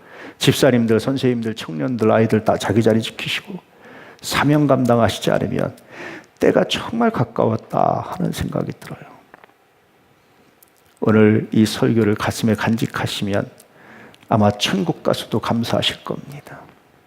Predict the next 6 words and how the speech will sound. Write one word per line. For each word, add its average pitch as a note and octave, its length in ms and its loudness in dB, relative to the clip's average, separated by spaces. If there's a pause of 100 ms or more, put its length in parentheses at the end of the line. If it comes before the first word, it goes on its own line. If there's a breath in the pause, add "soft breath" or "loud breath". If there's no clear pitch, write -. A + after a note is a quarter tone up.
(500)
깊이 - 260 -2
간직하셔서. - 1000 -6 (1200 soft breath)
질책하고 A#2 680 2
책망하는 B2+ 540 2
거 B2 80 2
아닙니다. A2 720 -4